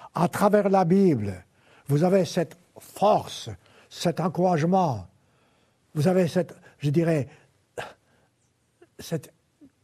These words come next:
cherchez, cherchez le mot, parce que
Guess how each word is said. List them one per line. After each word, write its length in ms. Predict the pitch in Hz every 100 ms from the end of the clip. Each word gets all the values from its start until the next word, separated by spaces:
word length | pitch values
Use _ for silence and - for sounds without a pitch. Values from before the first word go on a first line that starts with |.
| _ _ _ _ _ _ _ _ _ _ _ _ _ _
cherchez, 420 | - 147 135 -
cherchez 360 | 117 160 147 160
le 60 | 175
mot, 60 |
parce 220 | 170 143
que 180 | - 139